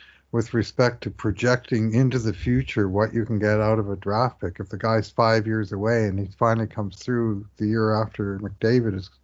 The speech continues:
done, then he's not gonna help you as much as maybe something you can get in the shorter term. So I wanna kinda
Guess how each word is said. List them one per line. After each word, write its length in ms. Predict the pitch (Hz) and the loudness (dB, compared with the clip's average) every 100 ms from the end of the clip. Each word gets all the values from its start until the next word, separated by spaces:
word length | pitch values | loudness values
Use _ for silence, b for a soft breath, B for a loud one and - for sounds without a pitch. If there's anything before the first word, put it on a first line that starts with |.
| - | -4
done, 320 | 95 98 110 - b b b b b b _ | -2 0 -2 -6 b b b b b b _
then 300 | 120 117 104 | 4 4 4
he's 200 | 92 117 | 2 2
not 200 | 113 120 | 2 2
gonna 200 | 120 110 | 2 0
help 280 | 107 131 131 | 2 0 0
you 120 | 98 | -4
as 140 | 98 98 | -4 -2
much 240 | 107 - | -4 -4
as 140 | 104 101 | -6 0
maybe 260 | 107 107 | 2 2
something 320 | 101 120 104 104 | 0 -2 -2 -2
you 80 | |
can 160 | 101 101 | -2 -4
get 200 | 98 107 | -2 0
in 140 | 104 | 0
the 100 | 98 | 0
shorter 380 | 92 117 110 92 | -2 0 2 0
term. 440 | 87 117 110 90 90 B B B B B - | -2 0 0 0 -6 B B B B B -4
So 520 | - 120 110 104 - _ _ _ _ _ _ - 127 _ 120 120 _ _ _ _ | 4 6 6 4 -2 _ _ _ _ _ _ -20 -20 _ -18 -18 _ _ _ _
I 120 | 117 123 | 0 4
wanna 360 | 135 147 135 117 | 6 6 4 2
kinda 420 | - 165 180 139 | 2 4 4 2